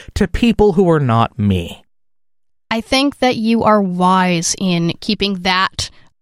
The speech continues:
Speaker 2: on the horizon. And
Speaker 1: Yeah.
Speaker 2: that, that is the true celebration.
Speaker 1: The celebration of that is still ahead of me, not behind me. So, uh, so yeah, I, I haven't, um,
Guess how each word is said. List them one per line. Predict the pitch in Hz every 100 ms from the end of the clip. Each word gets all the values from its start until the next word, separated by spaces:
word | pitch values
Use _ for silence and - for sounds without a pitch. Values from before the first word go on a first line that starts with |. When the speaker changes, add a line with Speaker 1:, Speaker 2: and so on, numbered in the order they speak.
| _ 226
Speaker 2:
on | 247 247
the | 196
horizon. | 202 170 165 165 180 139 143 180
And | 156
Speaker 1:
Yeah. | 151 107 101
Speaker 2:
that, | 214 -
that | 262 294
is | 285 -
the | 247
true | - 226
celebration. | 190 175 165 175
Speaker 1:
The | 185
celebration | - 277 285 240 233 -
of | 185
that | 160 165 147
is | 123
still | - 120
ahead | 95 127 120
of | 101
me, | 95 92 92
not | 127 98
behind | 104 - 131 147 123
me. | 95 87 85 -
So, | - 156 135 127 113 107
uh, | - 110 101 92 90 - _ _ _
so | - 160
yeah, | 143 123
I, | 98 135 - 127
I |
haven't, | 127 147 147 139
um, | 127 104 101 95 -